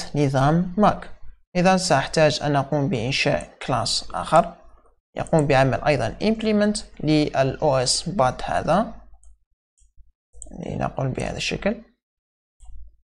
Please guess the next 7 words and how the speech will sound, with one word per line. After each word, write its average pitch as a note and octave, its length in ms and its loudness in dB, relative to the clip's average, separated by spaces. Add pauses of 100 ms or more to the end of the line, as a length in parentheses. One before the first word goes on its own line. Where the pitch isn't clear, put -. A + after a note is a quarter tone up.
(220)
نسميه - 340 -8
مثلًا A#2+ 400 -6
ماك، - 340 -4 (1040)
وهنا E3+ 840 6
سيكون C#3+ 380 -4
لدينا C#3 320 2
ماك - 380 -6